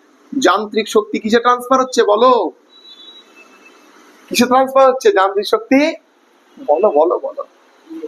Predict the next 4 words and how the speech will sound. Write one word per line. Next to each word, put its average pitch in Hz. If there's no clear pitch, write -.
হ্যাঁ, 226
শব্দ 220
শক্তিতে। 233
গুড, 202